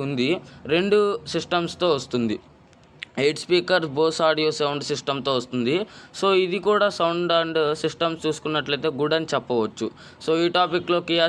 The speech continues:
Seltos-తో పాటు టాటా సియారాకి రెండు పాయింట్లు అనేది వెళ్తాయి. టాటా నెక్స్ట్ టాపిక్ వచ్చేసి కలర్ ఆప్షన్స్. ఫస్ట్ వన్ టాటా సియారా చూసుకున్నట్లయితే సిక్స్ కలర్ ఆప్షన్స్. నెక్స్ట్ వన్ Kia Seltos చూసుకున్నట్లయితే పన్నెండు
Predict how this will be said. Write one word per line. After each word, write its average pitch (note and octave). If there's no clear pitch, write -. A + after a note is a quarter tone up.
Seltos-తో D#3
పాటు D3
టాటా D3+
సియారాకి D3+
రెండు C#3
పాయింట్లు C#3+
అనేది C#3
వెళ్తాయి. A#2
టాటా F3+
నెక్స్ట్ D3
టాపిక్ F#3
వచ్చేసి E3+
కలర్ D#3+
ఆప్షన్స్. A2+
ఫస్ట్ E3
వన్ F#3+
టాటా E3+
సియారా D3+
చూసుకున్నట్లయితే C#3+
సిక్స్ C#3+
కలర్ D#3
ఆప్షన్స్. E3
నెక్స్ట్ -
వన్ G3+
Kia F#3
Seltos F3+
చూసుకున్నట్లయితే D#3
పన్నెండు E3